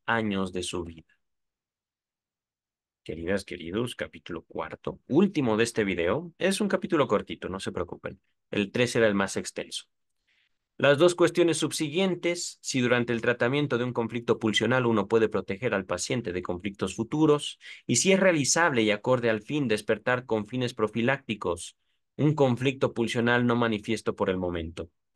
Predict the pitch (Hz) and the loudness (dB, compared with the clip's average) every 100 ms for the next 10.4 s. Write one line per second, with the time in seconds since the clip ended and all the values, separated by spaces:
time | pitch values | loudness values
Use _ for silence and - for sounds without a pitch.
0 | _ _ - 113 117 113 104 - 101 101 | _ _ -2 2 2 2 0 0 -2 -2
1 | - 92 - 117 98 - - - - _ | -8 -8 0 0 0 -6 -14 -14 -14 _
2 | _ _ _ _ - 113 135 127 143 147 | _ _ _ _ 0 2 4 4 4 6
3 | 151 165 151 147 139 127 120 127 127 135 | 6 4 2 0 0 0 0 0 0 0
4 | 135 123 120 127 127 131 123 123 120 117 | 0 0 2 0 -2 -2 -2 -2 -4 -4
5 | 117 107 104 110 117 120 - 135 131 _ | -4 -4 -2 2 2 2 -2 -6 -8 _
6 | _ _ _ - 160 160 - 175 185 185 | _ _ _ 2 2 2 0 2 2 2
7 | 123 160 165 - 113 117 139 135 127 135 | 2 2 2 0 -4 -4 -2 0 0 0
8 | - _ _ - 143 143 120 107 113 101 | -6 _ _ -8 -2 0 0 0 -2 0
9 | 95 90 - 110 165 117 87 98 104 107 | -2 -4 -6 0 0 2 0 2 2 0
10 | 117 135 139 139 | -2 -2 -2 -4